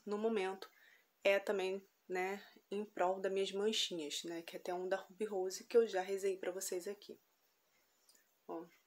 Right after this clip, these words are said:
Gente, eu gostei muito, tá? Minha pele tá bem gostosa. Tá, assim, uma hidratação muito gostosa, tá? Eu acho, assim, que serve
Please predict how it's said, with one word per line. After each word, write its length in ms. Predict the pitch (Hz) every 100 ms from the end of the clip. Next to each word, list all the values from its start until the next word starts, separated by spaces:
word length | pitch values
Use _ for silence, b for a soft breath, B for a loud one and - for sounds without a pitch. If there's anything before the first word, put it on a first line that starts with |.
| _ _ _ - B B B _
Gente, 240 | 214 247 214
eu 60 |
gostei 280 | 202 - 233
muito, 500 | 233 202 208 214 240 - _ _ -
tá? 240 | 180 185
Minha 180 | 185 185
pele 240 | 190 185
tá 200 | 180 196
bem 280 | 175 175 180
gostosa. 720 | 214 - - 175 170 175 196 - _ _ b b b b
Tá, 120 | - 185
assim, 200 | - 196
uma 140 | 190
hidratação 440 | 185 196 196 -
muito 260 | 196 226 247
gostosa, 720 | 240 240 - 170 180 185 196 -
tá? 280 | 175 180 - -
Eu 160 | 285 285
acho, 240 | 247 -
assim, 200 | - 214
que 100 | 214
serve 540 | - - 185 190 208